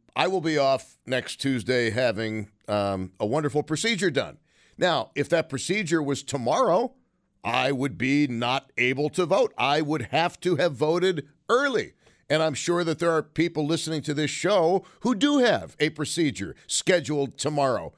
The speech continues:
and you could not vote because they tend not to let you do an awful lot after a surgery where you're half doped up,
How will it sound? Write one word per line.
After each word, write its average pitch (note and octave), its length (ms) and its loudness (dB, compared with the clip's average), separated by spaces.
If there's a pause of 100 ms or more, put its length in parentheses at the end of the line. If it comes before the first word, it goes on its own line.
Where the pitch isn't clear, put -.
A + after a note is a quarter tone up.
(120)
and E3+ 160 2
you G#3+ 80 -4
could G3+ 400 -2
not F#3+ 260 -2
vote D#3+ 420 -2
because C#3 680 0 (340)
they C#3+ 280 2
tend F#3 540 -2
not E3+ 360 -2
to F3 160 -2
let D3+ 420 -2
you D3+ 140 -2
do D3 400 2
an A#2+ 100 -4
awful C#3 460 0
lot B2+ 420 0
after C3 340 0
a A#2 60 -2
surgery C#3 600 0 (200)
where C#3 220 4
you're C3 160 0
half C3 380 0
doped B2+ 320 0
up, - 260 0